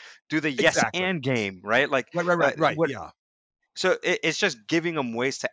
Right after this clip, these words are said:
Speaker 1: exercise and recognize that they can innovate. But then what you just alluded to was like, "Here's the problem, go solve it, go figure it out, take
Speaker 2: Yeah.
Speaker 1: time for yourself to figure it out, and then we'll come back as,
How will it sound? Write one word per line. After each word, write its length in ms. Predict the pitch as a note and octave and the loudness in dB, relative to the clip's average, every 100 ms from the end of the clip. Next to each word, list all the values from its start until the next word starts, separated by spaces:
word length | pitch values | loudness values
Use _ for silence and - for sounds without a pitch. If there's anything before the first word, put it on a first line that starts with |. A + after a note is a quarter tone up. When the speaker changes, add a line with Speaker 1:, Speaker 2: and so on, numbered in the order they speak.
| - | 0
Speaker 1:
exercise 640 | C#3 - B2+ A#2 G#2+ G2 | -2 -2 -4 0 0 -2
and 260 | - A#2+ A2+ | -8 -6 0
recognize 440 | F#3+ - A#2+ G#2 | -2 0 -4 -2
that 140 | G#2 | -4
they 80 | - | -6
can 140 | G#2+ G#2+ | -8 -6
innovate. 400 | C3+ A#2+ G2 F#2+ | -6 -4 -6 -6
But 180 | A2+ A2+ | -10 -2
then 400 | F3 A3+ D3+ C3+ _ _ | 2 2 0 -8 _ _
what 140 | - B2 | -6 -6
you 140 | C3 | -4
just 200 | C#3+ C#3 | -6 -6
alluded 340 | B2 E3 F#3 - | -6 -6 -6 -8
to 120 | B2+ | -8
was 180 | A#2 A2 | -8 -4
like, 160 | G#2+ - - - | -4 -6 -18 -20
"Here's 480 | - - A#3+ F#3+ - _ | -8 -2 -2 -2 -10 _
the 120 | A#2+ | -8
problem, 680 | - - - F#3+ B2 G2+ G2 - _ _ _ _ | -8 -6 0 2 2 -2 -6 -14 _ _ _ _
go 160 | - C#3+ | -4 -4
solve 400 | - - G#2 F#2+ | -2 0 0 0
it, 100 | F2 _ | -6 _
go 140 | C3+ | -6
figure 340 | C#3+ - C3+ A#2 | -4 -4 -4 -2
it 60 | G#2+ | -2
out, 220 | F#2+ - - | -2 -6 -10
take 260 | - D3 _ - - | -6 -6 _ -12 -8
Speaker 2:
Yeah. 160 | D3 D3 | -2 0
Speaker 1:
time 240 | A2 G#2 | -2 -4
for 200 | G2+ - | -8 -4
yourself 640 | B2+ A#2+ G#2 - A2+ G2 - | 0 0 -2 -2 -2 -2 -8
to 100 | A#2+ | -16
figure 240 | - A#2+ | -12 -6
it 60 | A2 | -4
out, 140 | A2 | -2
and 140 | G#2+ A2+ | -4 -4
then 140 | B2 | -4
we'll 100 | A#2+ | -4
come 240 | A#2 - A2 | -6 -8 -4
back 260 | G2+ G2 | -4 -4
as, 160 | G#2+ G2+ | -6 -8